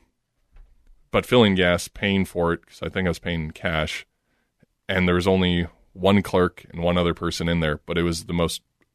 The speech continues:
awkwardly silent gas station the transaction took place without even a word being spoken, and everybody kinda went their own way.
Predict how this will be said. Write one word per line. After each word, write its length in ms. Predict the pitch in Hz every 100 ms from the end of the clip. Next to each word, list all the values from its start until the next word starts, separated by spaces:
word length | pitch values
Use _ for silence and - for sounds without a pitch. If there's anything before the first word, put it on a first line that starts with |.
| _
awkwardly 640 | 92 90 - 95 90 90
silent 680 | 87 - 90 85 85 82 -
gas 260 | - 80 80
station 600 | - 80 - 78 76 76 _ _ _ _ _ _ _ _ _ _
the 120 | 95 95
transaction 640 | 113 104 98 101 - 92
took 240 | 82 85 _
place 360 | 87 80 -
without 300 | 82 92 82
even 320 | 80 80 76 - _ _ -
a 80 | 82
word 240 | 85 85
being 200 | 82 80
spoken, 460 | - 85 80 82 82
and 140 | 78
everybody 400 | 80 80 78 78
kinda 260 | - 80 78
went 180 | 78 73
their 140 | 80
own 120 | 78
way. 280 | 78 78